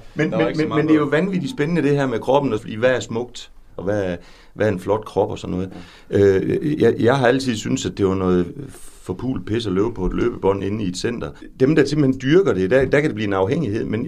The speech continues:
Speaker 1: men jeg må jo så indrømme, at jeg har fang-, fanget den på den anden måde, at jeg, jeg skal op og, og have pulsen op og køre en gang om dagen også, kan jeg mærke. Og hvis jeg ikke har fået det, jamen, så begynder jeg at kløve brænde eller et eller andet.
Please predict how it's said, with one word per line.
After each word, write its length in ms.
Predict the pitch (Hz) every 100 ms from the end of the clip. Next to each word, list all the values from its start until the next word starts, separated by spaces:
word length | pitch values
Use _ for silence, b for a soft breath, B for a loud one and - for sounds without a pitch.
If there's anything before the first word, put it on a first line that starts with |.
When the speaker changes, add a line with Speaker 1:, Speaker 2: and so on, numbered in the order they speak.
| 123
Speaker 1:
men 120 | 117
jeg 100 | 131
må 80 | 175
jo 80 | 120
så 100 | 127
indrømme, 440 | 147 151 131 139
at 80 | 107
jeg 120 | 131
har 240 | 120 92 87 B B -
fang-, 500 | - 101 - - -
fanget 300 | - 117 139
den 120 | 110
på 120 | 107 104
den 160 | 101
anden 180 | 113 170
måde, 220 | 127 123
at 100 | 101
jeg, 100 | 123 -
jeg 180 | - 156
skal 160 | 156 -
op 220 | 135 127
og, 300 | 95 87 B B B
og 100 | - 101
have 100 | 101
pulsen 300 | 160 135 120
op 120 | 120
og 80 | 107
køre 240 | 123 135
en 60 | 107
gang 160 | 127
om 100 | 101
dagen 200 | 120 117
også, 180 | 104 127
kan 120 | 104
jeg 100 | 90
mærke. 320 | 90 104 104 B B B B -
Og 60 |
hvis 120 | 101
jeg 80 | 110
ikke 120 | -
har 60 | 110
fået 240 | 117 117 -
det, 80 | 98
jamen, 140 | 95
så 100 | 92
begynder 280 | 127 139 113
jeg 80 | 92
at 60 |
kløve 200 | 92 92
brænde 240 | 90 113 156
eller 120 | -
et 40 |
eller 120 | 113
andet. 120 | 117